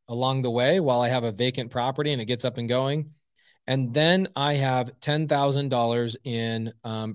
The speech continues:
furniture for the Airbnb, right? Just kinda getting the Airbnb up and going. So my total cost is pretty heavy, right? That's my total cost. My total cost is, like, a hundred and twenty-two thousand dollars.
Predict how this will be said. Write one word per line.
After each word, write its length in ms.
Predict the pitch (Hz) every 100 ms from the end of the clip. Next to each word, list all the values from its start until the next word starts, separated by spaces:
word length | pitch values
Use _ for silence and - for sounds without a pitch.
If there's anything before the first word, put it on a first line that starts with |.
| -
furniture 480 | 165 156 151 156 147
for 160 | 139 127
the 180 | 113 -
Airbnb, 760 | 120 123 117 117 110 101 90 -
right? 300 | 117 117 131
Just 180 | 127 -
kinda 200 | 135 123
getting 240 | 127 123
the 100 | 113
Airbnb 500 | 117 107 113 107 110
up 140 | 104 101
and 100 | 98
going. 240 | 98 90 _ _ _ _ _ _
So 180 | - 180
my 180 | 170 170
total 500 | - 190 220 233 190
cost 480 | - 202 196 147
is 140 | 147 131
pretty 460 | - 170 185 175
heavy, 500 | 139 160 202 127 80 _
right? 200 | - 135
That's 240 | 143 185 -
my 160 | 151
total 340 | 131 151 156 139
cost. 380 | - 180 139 139
My 100 | 127
total 300 | 151 165 143
cost 380 | 147 156 151
is, 100 | 127
like, 180 | 123 117 - _ _
a 60 | 117
hundred 320 | 151 170 170
and 100 | 135
twenty-two 480 | - 147 151 135 143
thousand 640 | 131 - 135 139 139 131
dollars. 640 | 127 131 123 101 - -